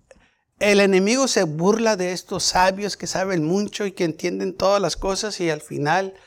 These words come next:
no saben nada. Porque niegan el poder de Dios, niegan la creación, niegan lo que el Señor ha, ha hecho.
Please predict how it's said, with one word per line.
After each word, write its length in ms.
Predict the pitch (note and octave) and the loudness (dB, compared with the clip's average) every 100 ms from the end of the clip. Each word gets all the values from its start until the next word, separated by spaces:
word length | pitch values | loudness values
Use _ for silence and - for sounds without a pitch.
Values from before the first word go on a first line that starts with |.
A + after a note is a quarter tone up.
| _ _ _ | _ _ _
no 140 | D3 | -4
saben 380 | D3+ D3+ D3+ B2+ | 0 0 0 0
nada. 320 | A2 A2+ F#3 - _ - - - - - - - - - _ | -2 -4 -6 -12 _ -20 -18 -16 -14 -16 -16 -20 -20 -20 _
Porque 320 | D#3+ D3 D#3 | 0 0 0
niegan 760 | C#3+ C#3+ D3+ F3 F3 G3 F3+ - - | 0 0 2 2 2 -4 -6 -12 -12
el 180 | D#3 C#3 | -10 -8
poder 440 | C#3 C3 C#3+ D#3 | -6 -4 -4 -4
de 120 | D#3 | -6
Dios, 680 | B2 A#2 B2+ - - - - _ _ _ | -6 -8 -10 -10 -12 -12 -16 _ _ _
niegan 460 | - D3+ E3 E3 E3 | -4 2 4 4 0
la 120 | C#3 | -2
creación, 760 | - B2 A2 - C#3 D#3+ D3+ C#3+ | -4 -6 -4 -4 -4 -4 -4 0
niegan 340 | D3 D#3 D#3+ | 2 4 2
lo 100 | D3 | -4
que 80 | C#3+ | -8
el 40 | |
Señor 360 | - C3 C#3 C#3+ | -8 -6 -6 -6
ha, 200 | C#3 - _ _ _ | -10 -14 _ _ _
ha 180 | - B2+ | -4 -2
hecho. 380 | B2+ D3+ - | 0 -4 -8